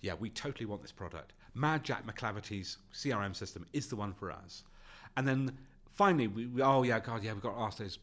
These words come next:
those idiots in legal, and we've got to ask those idiots in, in, in enterprise architecture, and they're just gonna be a pain, aren't they?" So, you know, you shuffle in, they shove it under you, and you go, "Well, actually, no, Mad Jack McClaverty's, you know, he's, he's domiciled in,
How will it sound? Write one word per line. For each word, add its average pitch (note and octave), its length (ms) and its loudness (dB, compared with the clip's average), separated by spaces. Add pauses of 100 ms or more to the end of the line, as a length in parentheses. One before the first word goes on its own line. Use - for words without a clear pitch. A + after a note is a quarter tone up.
(120)
those F#2 160 -6
idiots F#2+ 340 -8
in F#2 140 -4
legal, F2 240 -4
and E2+ 100 -6
we've F#2 80 -6
got - 80 -10
to G2 60 -2
ask G2+ 160 0
those - 100 -8
idiots F#2 360 -4
in, F#2 260 -6
in, G2 180 -6
in F#2 200 -6
enterprise F#2 500 -4
architecture, F#2 560 -4
and F#2 100 -4
they're G#2 100 2
just F2+ 180 -8
gonna F2 120 -6
be F2 80 -2
a F2 60 -6
pain, F2 260 -4
aren't F#2 160 -4
they?" G2 100 -6
So, A2 140 -4 (300)
you A#2 80 0
know, G2+ 100 0 (220)
you C3 180 6
shuffle B2+ 400 4
in, G#2+ 80 2
they G2 100 -2
shove C3+ 260 4
it B2 60 4
under G#2+ 180 -2
you, G2+ 180 -2 (100)
and A2 120 -2
you A#2+ 40 -2
go, C3+ 120 2
"Well, D3 180 4 (320)
actually, D3+ 240 -4
no, F3+ 120 2
Mad F3 220 4
Jack F3 160 2
McClaverty's, C3+ 540 0
you C#3 80 0
know, B2 180 0
he's, D#3+ 220 -6
he's D#3+ 200 -2
domiciled D3+ 680 4
in, C#3+ 280 0